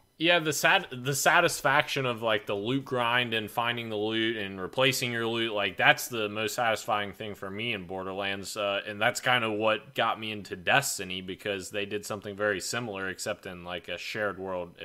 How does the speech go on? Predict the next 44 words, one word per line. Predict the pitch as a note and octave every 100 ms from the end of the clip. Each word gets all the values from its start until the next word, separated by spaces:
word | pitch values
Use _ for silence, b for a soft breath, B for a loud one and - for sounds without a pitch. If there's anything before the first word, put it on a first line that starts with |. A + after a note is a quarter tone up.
| D#2+
uh, | G2 F2+
universe, | F2 F#2+ C3 G#2 F2+ F2+ - B B B
where | F#2 F#2
you | F#2 F#2
just | G2+ -
have | G#2 F#2+
to | G#2
keep | - G#2
upgrading | A2+ G#2 - G2+ G2
your | F#2 F2
loot, | A2 B2 F#2
and |
that's | F#2+ F#2+ -
what, | F#2+ F2 -
that's | G#2+ A#2
the, | - F#2 E2+ - b b b
you | F2
know, | E2+ D#2+ -
draw | A#2 A2 A#2+
to | A#2 G2 F#2
it. | G#2+
You | F#2+
just | F#2+ F2+ -
keep | G#2 F2+
going | G2 F#2
back | F2+ F#2+ -
for | F2+
that. | E2+ G#2 F2+ D2+ _ _
Um, | F#2+ F2+ D#2+ D#2+
so | - G2+
like | - F#2
you | G#2+
said, | - F2 E2+ E2 E2+
uh, | E2+ E2+ D#2+ - B B
it'll | C3+
be | B2+
interesting | B2 A2+ G#2 - G2+ G2
to |
see | - G2+ G2 F#2 F2+
how | - G2
this | F#2 F2+
actually | G2+ F#2 - F#2 E2+ D#2+
pans | - G2 E2+ E2+
out. | F2+ D#2